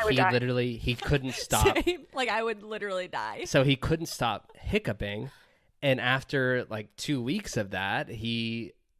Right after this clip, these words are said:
Speaker 2: was like, "Okay, something is, like, seriously wrong." So he had been seeing a doctor during that time. And I don't remember how he came to this diagnosis or how they figured out, but eventually he found out that he was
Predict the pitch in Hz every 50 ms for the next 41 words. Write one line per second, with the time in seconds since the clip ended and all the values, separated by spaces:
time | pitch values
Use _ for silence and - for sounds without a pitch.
0 | _ _ - 120 120 113 101 101 - 131 117 110 104 104 156 160 165 135 113 110
1 | 107 104 104 101 - _ - - 98 95 98 - - 175 151 113 107 - - 98
2 | 98 117 139 135 113 110 110 - 120 113 123 123 117 120 110 110 - - 147 143
3 | 135 117 101 113 113 120 - - 117 107 110 113 110 113 107 98 98 - - 127
4 | 123 113 107 107 - - - - - _ _ _ _ _ - - 123 120 143 180
5 | 202 160 - 139 135 131 127 123 117 107 - - 110 113 117 123 120 113 - -
6 | 110 110 110 107 107 107 104 - - 104 104 107 107 104 101 107 - 117 107 -
7 | 107 101 113 107 107 104 98 - 120 101 104 101 110 120 123 110 98 - 110 104
8 | 92 - - _ _ _ _ _ _ _ _ _ _ _ _ - 123 117 113 127
9 | 143 143 - - 120 117 113 110 110 - 127 117 - 123 110 110 107 107 110 113
10 | - - 107 101 - - 120 120 110 110 107 -